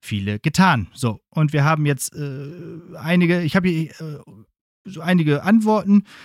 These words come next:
können vielleicht mal ganz kurz hier, äh, durchgehen. Äh, achtundfünfzig Prozent wohnen tatsächlich über dreißig Kilometer von ihrem,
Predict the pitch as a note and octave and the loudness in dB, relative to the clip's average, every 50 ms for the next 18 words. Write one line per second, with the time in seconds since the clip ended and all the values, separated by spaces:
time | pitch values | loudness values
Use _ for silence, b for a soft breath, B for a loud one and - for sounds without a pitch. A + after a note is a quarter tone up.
0 | B B B B B - - D#3+ D3+ - D3+ D3 D#3 D#3+ - - D#3 C#3 - D#3 | B B B B B 0 2 2 2 2 2 4 4 2 2 0 0 0 0 0
1 | D3+ - - - - E3+ E3 - - - D#3 C#3+ C3+ C3 C3 B2 B2+ C#3+ C3 B2+ | -2 -2 -2 0 2 2 2 2 0 2 2 4 4 4 4 2 0 -2 -2 -2
2 | A#2+ D3 D#3+ G#3 A#3 G#3+ - - E3+ D#3 D#3 D#3 D#3+ D3+ B B B B B B | 0 2 2 4 4 2 0 0 2 4 6 6 4 4 B B B B B B
3 | B B B B B _ _ _ D#3 C#3 C3+ C3+ B2+ B2 - D3+ D3 E3+ E3 - | B B B B B _ _ _ -8 -6 -6 -6 -6 -8 -10 -14 -14 -14 -14 -14
4 | F3 - - F3 G3+ G3+ - - A#3+ G#3+ - - A3+ G#3+ - - - G3+ F3+ - | -14 -8 -4 -2 -2 -2 0 0 2 2 2 4 2 2 2 0 -2 -4 -4 -2
5 | - - F3 D3 - - D#3+ D#3+ F3+ G#3+ G#3 - - - D3 C3 B2+ D3+ E3+ F#3+ | 0 0 0 0 2 2 4 6 6 4 4 2 -4 -8 -6 -2 0 2 2 2
6 | F#3 E3 D3+ - - E3 D3+ - D#3 C#3+ - - F#3+ G3 G3+ E3 B2 B2+ B2 C#3+ | 2 2 0 0 0 -2 0 0 -2 -4 -2 0 0 2 2 2 2 0 0 0
7 | F3 F#3 - E3+ - - - E3 D3+ C#3+ C#3 D3+ E3 - A3 F#3+ - - G3+ D#3+ | 0 0 -2 -4 -4 -2 0 2 2 4 2 2 2 0 0 0 0 -2 -2 0
8 | F3+ F#3 F#3+ G3 F#3+ F#3+ F#3 F3 - | 0 0 2 2 2 0 0 -4 -6